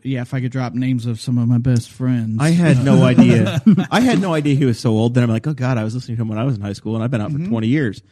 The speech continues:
Speaker 2: But Brian Regan's, like, sixty something now.
Speaker 1: Yeah, his brother Dennis Regan is very funny too. They look exactly the same.
Speaker 2: Just a stunt double.
Speaker 1: Yeah, they, <laughs> they have the same cadence. I mean, when you're around somebody for that long, you're just gonna talk like them. But his brother is very funny too, Dennis.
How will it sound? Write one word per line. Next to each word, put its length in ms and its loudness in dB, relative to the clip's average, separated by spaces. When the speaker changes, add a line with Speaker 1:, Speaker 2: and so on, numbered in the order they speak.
Speaker 2:
But 180 -6
Brian 300 0
Regan's, 280 -2
like, 120 -14
sixty 460 -20
something 360 -20
now. 240 -20
Speaker 1:
Yeah, 200 -6
his 280 -2
brother 380 0
Dennis 400 -2
Regan 240 0
is 80 -2
very 200 -6
funny 280 -4
too. 140 -8
They 180 -2
look 260 -4
exactly 480 -6
the 100 -8
same. 580 -4
Speaker 2:
Just 160 -12
a 40 -10
stunt 280 -4
double. 300 -4
Speaker 1:
Yeah, 400 -2
they, 300 -2
<laughs> 720 -8
they 140 2
have 160 2
the 60 -2
same 220 -2
cadence. 400 -2
I 60 0
mean, 300 0
when 140 0
you're 240 2
around 360 0
somebody 280 -4
for 140 -10
that 160 -4
long, 260 -2
you're 140 -2
just 160 -12
gonna 120 -6
talk 260 -6
like 140 -10
them. 180 -4
But 180 -8
his 200 -2
brother 260 -2
is 100 -6
very 160 -6
funny 280 -6
too, 280 -6
Dennis. 400 -8